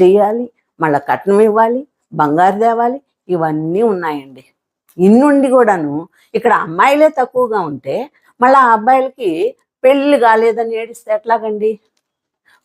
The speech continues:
ఫస్ట్ పొరపాటు చేసింది ఎప్-, ఎప్పుడు? మా, మా కాలంలో మేం పిల్లలుగా ఉన్నప్పుడే కడుపులో బిడ్డ ఉంటే ఆడపిల్ల సింప్టమ్స్ కనిపెట్టేవాళ్ళు. అప్పట్లో మంత్రసానులు ఉండేవాళ్ళు, సింప్టమ్స్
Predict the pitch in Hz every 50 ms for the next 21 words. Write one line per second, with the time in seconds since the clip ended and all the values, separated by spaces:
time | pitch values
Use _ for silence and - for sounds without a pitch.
0 | _ - 214 214 - 294 262 - 247 233 226 254 247 247 226 226 233 220 226 233
1 | 220 208 202 202 196 - _ _ _ - 196 190 196 - 214 196 202 202 202 196
2 | 190 - _ _ _ _ _ _ _ _ _ _ _ _ _ _ _ _ _ _
3 | _ _ _ _ _ _ _ _ _ 156 180 190 180 - - - - 175 170 170
4 | 180 208 247 269 262 262 247 247 247 240 214 185 175 165 - - 165 180 196 226
5 | 254 254 240 - 233 233 247 247 247 240 240 233 214 208 196 190 202 202 - -
6 | 262 254 220 165 160 156 180 220 240 _ _ _ _ _ _ _ _ _ _ -
7 | 190 185 190 202 247 254 247 214 185 175 165 156 190 202 202 165 - - 139 135
8 | 147 185 226 254 _ _ _ _ _ _ _ _ _ _ _ - - 180 185 190
9 | 196 190 - 175 160 156 165 160 147 143 143 - - 254 269 254 294 285 277 -
10 | - 214 226 208 202 220 214 - 214 202 202 - 180 165 160 156 147 143 143 -
11 | - 180 - - 175 151 139 151 165 185 185 - 220 214 - 233 202 180 156 147
12 | 147 151 147 147 143 143 139 139 143 135 135 - _ _ _ _ _ _ _ -
13 | - 226 240 240 269 269 262 254 -